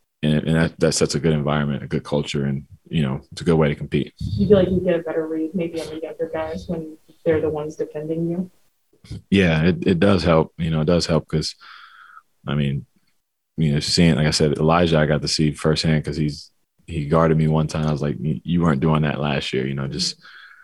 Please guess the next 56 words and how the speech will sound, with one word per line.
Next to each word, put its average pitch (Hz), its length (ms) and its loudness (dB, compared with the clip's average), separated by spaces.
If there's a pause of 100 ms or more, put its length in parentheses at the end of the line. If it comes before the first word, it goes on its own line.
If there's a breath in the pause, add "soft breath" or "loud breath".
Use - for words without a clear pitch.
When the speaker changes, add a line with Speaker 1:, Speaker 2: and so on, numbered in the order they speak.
(240 loud breath)
Speaker 1:
the 82 60 2
way 85 80 6
he 80 60 4
was 76 120 0
picking 80 300 -2
up 73 180 -2
on 71 140 0
things 76 240 0
a 76 40 -2
little 71 120 0
bit 67 80 -2
quicker. 73 360 0
And, 71 160 0 (640)
uh, 71 160 0
Trent, 78 460 2 (180)
you 76 100 2
know, 64 340 -2 (520)
J 80 160 4
B, 76 200 4
everybody's 71 540 2
just, - 400 -2
you 76 80 -6
know, 67 120 -2
really 76 280 2
working 71 300 0
on 69 100 -2
that 71 160 0
end 71 120 0
of 67 40 -2
the 69 60 -4
floor. 71 340 0
And, 67 160 -4 (480 loud breath)
uh, 67 180 0
it's 71 140 0
cool 80 220 2
to 76 100 2
see 78 140 0
that 67 200 0
when 71 120 -2
they're 69 220 -4 (260)
going 78 200 0
against 76 300 -2
you 73 120 -4
and, 69 320 -8
you 76 100 -6
know, 71 60 -4
being 73 220 -2
physical 76 580 -4
and 71 140 -10 (420 loud breath)
just - 160 -6
pushing 82 300 0
you 78 160 2
at 71 80 -2
the - 80 -14
same 73 260 0
time. 71 260 -4